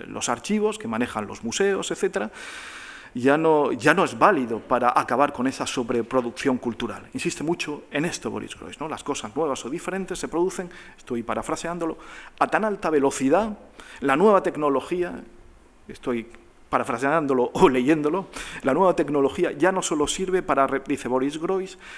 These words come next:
para reproducir lo idéntico, sino también para producir la diferencia. Las diferencias son producidas técnicamente, son producidas en serie.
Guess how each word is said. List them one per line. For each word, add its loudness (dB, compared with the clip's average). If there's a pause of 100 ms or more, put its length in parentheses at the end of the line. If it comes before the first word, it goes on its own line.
(120)
para 4
reproducir 0
lo 4
idéntico, 2 (400)
sino 2
también 2
para 0
producir 0
la 0
diferencia. -6
Las -4
diferencias -4
son -4
producidas -4
técnicamente, -4
son -4
producidas -4 (320)
en -2
serie. 0